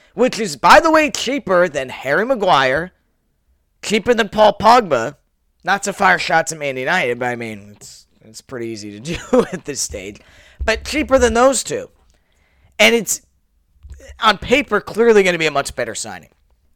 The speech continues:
My only concern with this is not that the league is gonna be ruined. You know, people are saying, first off, "Oh, City are buying the league again." Don't we say that with every single transfer that Manchester City make? "Oh, they're buying the league. They're buying the league, folks. It, it's over.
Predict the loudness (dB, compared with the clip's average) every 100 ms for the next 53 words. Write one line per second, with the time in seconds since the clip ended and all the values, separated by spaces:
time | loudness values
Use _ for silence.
0 | _ 4 4 4 0 -2 -4 -2 0 2
1 | 2 0 -6 -8 -8 -6 -6 0 4 4
2 | 2 2 0 0 -2 -2 -2 -4 -6 -6
3 | -6 -6 -6 -2 -2 -2 -4 0 0 0
4 | -2 -4 -4 -6 -6 -4 -4 -6 _ _
5 | 4 6 6 4 -2 -6 -2 -2 0 6
6 | 6 6 2 2 2 2 2 0 0 -6
7 | -4 4 4 4 0 2 4 4 4 2
8 | 2 2 0 -4 -4 -2 -4 -4 -6 -6
9 | -4 -4 -2 0 0 -2 -4 -2 -8 -8
10 | -8 -8 -6 -6 -6 -2 -2 4 4 4
11 | 0 2 6 4 2 0 2 2 -2 _
12 | _ _ -2 2 2 2 2 0 0 0
13 | 2 2 -4 -2 -2 0 -2 2 2 2
14 | -4